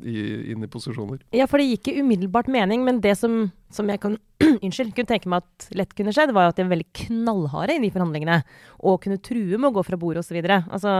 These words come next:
Speaker 2: væ-, eh, true med at, eh, "Vi vil bare regjere med dere, og hvis S V skal være med, så må de spise uendelig mange kameler."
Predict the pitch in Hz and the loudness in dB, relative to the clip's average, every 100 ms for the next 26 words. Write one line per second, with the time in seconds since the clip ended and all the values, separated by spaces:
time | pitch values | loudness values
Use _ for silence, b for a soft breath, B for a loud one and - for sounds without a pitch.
0 | 185 180 180 76 - - 104 - 196 160 | 0 0 -2 -2 -4 -6 -8 -8 -4 -4
1 | 151 147 - 170 165 175 160 165 160 135 | -4 -6 -6 -6 -4 -4 -4 -4 -6 -6
2 | 139 160 135 139 160 135 147 151 - 233 | -6 -8 -8 -8 -8 -6 -4 -6 -6 -8
3 | - 147 - 175 147 175 202 190 170 185 | -8 -12 -8 -6 -6 -4 -2 0 0 -2
4 | 165 190 196 B B - 208 165 - 175 | -2 -2 -4 B B -14 -10 -10 -4 -4
5 | 170 202 165 143 165 170 147 160 165 165 | -2 -4 -4 -6 -6 -4 -6 -6 -6 0
6 | 254 | 0